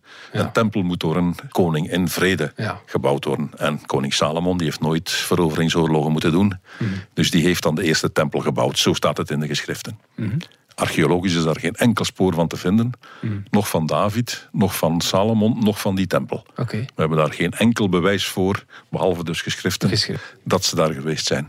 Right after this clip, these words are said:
Speaker 1: Ja.
Speaker 2: Maar Salomon, rond Salomons tijd moet inderdaad, moeten de eerste nederzettingen geweest zijn. En in een van die eerste huizen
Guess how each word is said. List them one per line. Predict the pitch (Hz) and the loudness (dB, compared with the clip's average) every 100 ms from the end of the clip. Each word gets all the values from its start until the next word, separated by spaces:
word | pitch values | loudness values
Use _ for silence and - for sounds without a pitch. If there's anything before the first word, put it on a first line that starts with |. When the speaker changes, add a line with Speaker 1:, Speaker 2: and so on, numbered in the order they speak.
| - | -6
Speaker 1:
Ja. | 104 - _ - - _ _ _ _ | -8 -8 _ -20 -20 _ _ _ _
Speaker 2:
Maar | - 82 87 104 123 - _ _ _ _ _ _ _ - | 0 2 4 2 0 -12 _ _ _ _ _ _ _ -10
Salomon, | - - 104 107 101 107 110 113 | -2 2 4 4 2 4 2 0
rond | 139 123 98 | 2 2 2
Salomons | - - 95 101 98 92 - | -4 2 2 2 0 0 0
tijd | 104 101 - | 0 0 -2
moet | 95 101 | -2 0
inderdaad, | 92 85 73 82 85 | 0 -2 0 2 2
moeten | - 82 78 | -2 -2 -2
de | 82 | -2
eerste | 80 - | -4 -2
nederzettingen | 73 82 76 76 76 82 | 0 0 0 0 0 -2
geweest | 73 65 78 - | -2 -2 0 0
zijn. | 82 98 107 - - - - - | 0 0 -2 -8 -18 -20 -14 -2
En | 95 87 85 82 - _ _ _ _ | 2 2 2 0 -4 _ _ _ _
in | 95 85 | -2 0
een | 78 120 147 | 2 2 4
van | 104 | 2
die | 80 | 0
eerste | 82 117 - | 0 0 0
huizen | 73 76 131 156 160 | 0 2 2 2 0